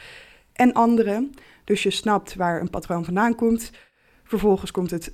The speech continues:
duistere stukje. Je bent misschien verdrietig omdat jouw moeder eigenlijk altijd zo kritisch op je is geweest.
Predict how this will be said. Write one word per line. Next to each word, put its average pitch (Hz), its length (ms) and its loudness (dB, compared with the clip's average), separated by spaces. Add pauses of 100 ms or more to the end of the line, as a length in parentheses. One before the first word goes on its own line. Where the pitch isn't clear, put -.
duistere 233 420 0
stukje. 254 600 -4
Je 220 80 0
bent 175 200 -4
misschien 175 340 -4
verdrietig 214 540 -2
omdat 175 360 -4
jouw 160 400 -6
moeder 190 260 0
eigenlijk - 320 -12
altijd - 260 -10
zo 175 100 -12
kritisch 254 380 -2
op 226 120 -6
je 214 140 -2
is 208 100 -4
geweest. 180 640 -6